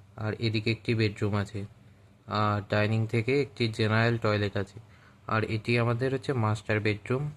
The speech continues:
এটির সঙ্গে একটি আমরা টয়লেট অ্যাটাচ করেছি। টোটাল তিনটে বেডরুম, একটি, দুটি, তিনটে বেডরুম, আহ, কিচেন, দুটি টয়লেট,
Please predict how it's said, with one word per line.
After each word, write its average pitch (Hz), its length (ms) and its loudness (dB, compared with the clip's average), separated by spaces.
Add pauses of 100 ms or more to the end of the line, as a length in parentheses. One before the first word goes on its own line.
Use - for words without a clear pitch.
(720)
এটির 113 260 -4
সঙ্গে 117 340 0
একটি 123 240 -4
আমরা 117 280 0 (440)
টয়লেট 113 460 0
অ্যাটাচ 110 360 -2
করেছি। 98 380 -6 (2000)
টোটাল 117 380 -2 (100)
তিনটে 113 400 0
বেডরুম, 123 640 0 (180)
একটি, 113 380 -2
দুটি, 113 340 0
তিনটে 117 440 0
বেডরুম, 113 580 -2 (720)
আহ, 107 420 0
কিচেন, 147 580 -2 (500)
দুটি 107 320 -2
টয়লেট, 107 560 2